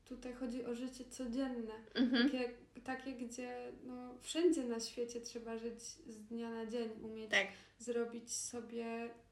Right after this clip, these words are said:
Speaker 1: taką strefę komfortu, w
Speaker 2: Mhm.
Speaker 1: której czujesz się dobrze.
Speaker 2: No, dokładnie.
Speaker 1: E, umieć rozpoznać to, z jakim jedzeniem czujesz się dobrze, jakimi ludźmi potrzebujesz się otaczać.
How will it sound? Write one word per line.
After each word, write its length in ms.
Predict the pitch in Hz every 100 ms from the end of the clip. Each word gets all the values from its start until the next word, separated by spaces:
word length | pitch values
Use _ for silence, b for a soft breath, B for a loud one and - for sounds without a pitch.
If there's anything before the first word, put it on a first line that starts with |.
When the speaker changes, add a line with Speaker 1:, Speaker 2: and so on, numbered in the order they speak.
| - -
Speaker 1:
taką 480 | 233 - 240 233 233
strefę 600 | - - - 240 240 240
komfortu, 680 | - 240 - 233 233 - 247
w 60 |
Speaker 2:
Mhm. 140 | 262 262
Speaker 1:
której 300 | 240 240 -
czujesz 360 | 240 233 -
się 80 | 247
dobrze. 440 | 214 214 214 214 214
Speaker 2:
No, 80 | 226
dokładnie. 500 | 240 247 226 220 208 214
Speaker 1:
E, 220 | 226 226 226
umieć 480 | 269 254 240 233 233 - - - 240 240
rozpoznać 680 | 247 - 254 247 240 233 -
to, 300 | - 233 226
z 120 | 226
jakim 380 | 220 - 240 233
jedzeniem 600 | 233 254 247 240 226 220
czujesz 420 | 233 226 226 -
się 80 | 226
dobrze, 600 | 214 208 208 220 214 226
jakimi 400 | 226 240 233 226
ludźmi 400 | 226 220 226 226
potrzebujesz 680 | 226 226 - 214 226 226 -
się 100 | 226
otaczać. 560 | 220 226 220 226 247